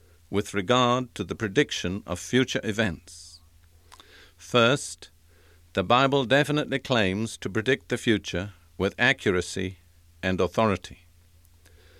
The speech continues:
Second, the Bible rejects the claim of occult or mystical sources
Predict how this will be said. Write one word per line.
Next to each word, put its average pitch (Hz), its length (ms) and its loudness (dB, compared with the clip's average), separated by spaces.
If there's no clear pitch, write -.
Second, 131 600 0
the 101 120 2
Bible 127 440 2
rejects 107 600 -2
the 113 80 -4
claim 107 420 0
of 90 140 -4
occult 110 580 -2
or 92 140 -2
mystical 120 440 -2
sources - 800 -2